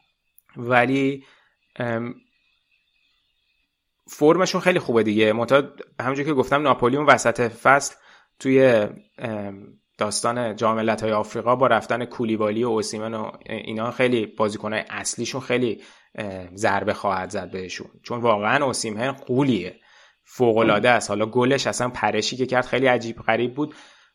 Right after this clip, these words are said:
روی، ام، موقعیت، خلق موقعیت اون گل کولیبالی چه نقش فوق‌العاده‌ای رو ایفا کرد. یعنی اینا بازیکن‌های تاپ،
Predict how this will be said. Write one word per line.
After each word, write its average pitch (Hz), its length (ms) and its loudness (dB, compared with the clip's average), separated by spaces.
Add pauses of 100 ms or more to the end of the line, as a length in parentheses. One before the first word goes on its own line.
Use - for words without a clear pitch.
روی، 185 300 4 (200)
ام، 113 260 2
موقعیت، 120 680 0
خلق 117 420 2
موقعیت 120 540 0
اون 180 200 -6
گل 175 160 0
کولیبالی 123 580 0
چه 151 120 -4
نقش 107 360 -6
فوق‌العاده‌ای 104 920 0
رو 101 100 -2
ایفا 101 280 -4
کرد. 113 420 -4
یعنی 113 180 -2
اینا 139 160 -4
بازیکن‌های 123 460 -2
تاپ، 143 300 -2